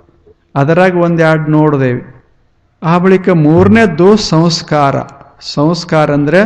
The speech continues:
ಹಿಂದೊಂದು ನೆನೆಸ್ಕೊಳ್ಳೋದು, ಎಂದು ಅಳೋದು. ಇದೊಂಥರ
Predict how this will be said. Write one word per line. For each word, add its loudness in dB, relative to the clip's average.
ಹಿಂದೊಂದು 2
ನೆನೆಸ್ಕೊಳ್ಳೋದು, 2
ಎಂದು -2
ಅಳೋದು. -2
ಇದೊಂಥರ -4